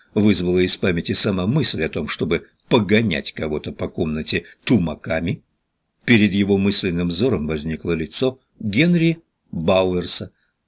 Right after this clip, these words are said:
Он подумал о Генри Бауэрсе впервые за много лет,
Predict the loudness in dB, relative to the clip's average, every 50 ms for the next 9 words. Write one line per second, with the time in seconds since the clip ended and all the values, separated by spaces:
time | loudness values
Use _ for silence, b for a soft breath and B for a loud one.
0 | _ 2 4 4 4 4 2 0 2 2 2 2 2 -2 -4 -2 0 -2 -2 0
1 | 0 0 0 0 0 -2 -2 0 0 0 0 0 -2 -2 -2 -4 -4 -4 -6 _
2 | _ -2 0 0 0 2 2 2 0 0 -4 b b b b 0 2 4 4 4
3 | 4 4 2 2 2 0 0 0 -2 -4 -6 -10